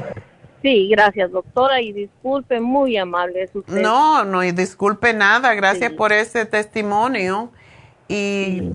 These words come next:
Speaker 2: espero que todo va a estar bien, que las manchas en los ojos se te van a ir con el <laughs> té canadiense.
Speaker 1: <laughs> Oh,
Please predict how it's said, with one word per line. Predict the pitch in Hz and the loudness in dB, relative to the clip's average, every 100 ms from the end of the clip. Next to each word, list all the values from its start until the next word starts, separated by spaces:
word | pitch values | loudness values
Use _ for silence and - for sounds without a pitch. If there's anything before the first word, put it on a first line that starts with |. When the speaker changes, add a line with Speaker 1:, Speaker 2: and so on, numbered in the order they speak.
| - | -4
Speaker 2:
espero | - 185 - 202 233 262 | -4 -4 0 4 4 2
que | 240 | -2
todo | 220 226 214 240 262 254 | -2 2 4 4 2 2
va | 233 | 2
a | |
estar | 233 226 226 | 4 0 0
bien, | 240 285 262 | -2 -2 -2
que | 214 | -2
las | 208 202 | 2 0
manchas | 226 233 262 277 | 2 2 2 0
en | 254 | 0
los | 233 233 | 0 0
ojos | 285 294 233 | 0 0 0
se | 220 | -2
te | 196 | 0
van | 185 202 | 0 0
a | 226 | 0
ir | 240 | -4
con | 233 208 | -4 0
el | 190 | 0
<laughs> | - | -2
té | - 269 269 - | 2 4 2 4
canadiense. | - 311 311 311 - - - 226 - 196 226 190 - | 2 4 2 0 0 -2 -2 -12 -12 -4 -2 -2 -4
Speaker 1:
<laughs> | - - - 285 - 427 - - - | -18 -20 -2 -2 2 2 2 -8 2
Oh, | 359 | 4